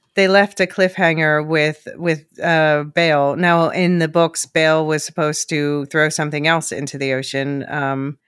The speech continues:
I, I mean, do you think they'll do the whole male Adam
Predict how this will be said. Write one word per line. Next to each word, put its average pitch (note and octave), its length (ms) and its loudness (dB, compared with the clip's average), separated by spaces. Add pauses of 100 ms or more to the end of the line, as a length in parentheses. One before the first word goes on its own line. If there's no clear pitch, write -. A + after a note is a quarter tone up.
(800)
I, C3 160 2
I F3 140 2
mean, F#3 240 4
do D#3+ 40 -10
you F#3+ 140 2
think G#3+ 180 2
they'll A3+ 100 4
do G#3 160 2
the F#3+ 120 2
whole F#3+ 200 2
male E3+ 540 2
Adam F3+ 380 0